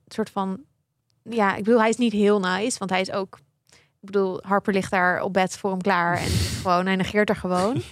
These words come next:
Speaker 3: Ja.
Speaker 2: Ja.
Speaker 1: Maar hij is wel echt, eh, tot, tot nu toe loyaal aan haar en trouw
Speaker 3: Ja.
Speaker 1: aan haar. Ehm, hij gooit er ook niet heel erg onder de bus bij zijn vrienden, terwijl hij dat wel zou kunnen doen, want ze is niet heel leuk tot nu toe tegen hen.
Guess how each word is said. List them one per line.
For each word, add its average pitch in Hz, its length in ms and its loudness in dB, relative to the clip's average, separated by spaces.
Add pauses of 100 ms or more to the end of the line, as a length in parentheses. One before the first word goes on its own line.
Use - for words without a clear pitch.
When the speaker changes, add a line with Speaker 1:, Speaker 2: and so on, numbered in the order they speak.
Speaker 3:
Ja. 135 120 -2 (340)
Speaker 2:
Ja. 120 60 -2
Speaker 1:
Maar 220 160 4
hij 233 100 2
is 233 120 -2
wel 220 540 2 (400)
echt, - 500 -4 (480)
eh, 196 520 -2 (280)
tot, - 260 -2
tot 226 140 2
nu 220 180 4
toe 220 460 0
loyaal 208 420 2
aan 196 100 0
haar 190 340 2
en 180 100 -6
trouw 196 300 0
Speaker 3:
Ja. 220 120 4
Speaker 1:
aan - 80 -2
haar. 175 300 -2 (520)
Ehm, 190 480 -6
hij 196 140 0
gooit 220 220 2
er - 60 0
ook 208 100 2
niet 214 220 2
heel 208 220 4
erg 214 140 0
onder 220 180 -4
de 214 60 -2
bus 220 220 0
bij 220 200 2
zijn - 120 -10
vrienden, 240 360 -4
terwijl 196 200 -4
hij 196 100 -2
dat 185 240 -6 (120)
wel 180 360 -4 (100)
zou 185 280 -4
kunnen 190 280 0
doen, 202 160 0
want 202 140 -6
ze - 80 -8
is 190 120 -8
niet 185 200 -8
heel 180 240 -6
leuk 180 260 -2
tot 214 140 -10
nu 208 100 -6
toe 208 140 -10
tegen 202 300 -8
hen. 226 260 -6